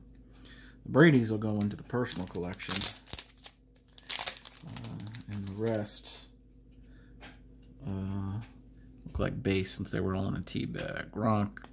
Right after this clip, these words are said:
James White, Brady, uh, Brady, uh, that, uh, an insert. Another one, another James White.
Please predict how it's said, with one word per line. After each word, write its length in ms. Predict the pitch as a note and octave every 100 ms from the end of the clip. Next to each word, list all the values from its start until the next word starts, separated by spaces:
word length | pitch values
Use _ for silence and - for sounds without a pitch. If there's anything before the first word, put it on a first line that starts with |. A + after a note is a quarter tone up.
| -
James 340 | - - F2+ -
White, 380 | G2+ G2 - - - - - - - - - - - -
Brady, 540 | B2+ B2+ B2+ B2 A2 - - - - - - - B2
uh, 600 | A2+ A2+ A2+ G#2+ G2+ G2 -
Brady, 680 | G#2+ G2+ G#2 G#2 G#2 G#2 G2+
uh, 480 | G2+ G#2+ A2+ A2 -
that, 180 | - -
uh, 180 | - - - - - - - - - - - - - - - - - - - - - - - - - -
an 120 | -
insert. 400 | G2+ A2+ C#3 - - - - - - - - - - - - - - - - - - - - - - - D3
Another 240 | A#2+ G#2+
one, 240 | G#2+ G#2+
another 240 | G#2+ G#2 G2+
James 360 | G2+ G#2 G2+
White. 380 | G#2+ G#2 G2+ G2+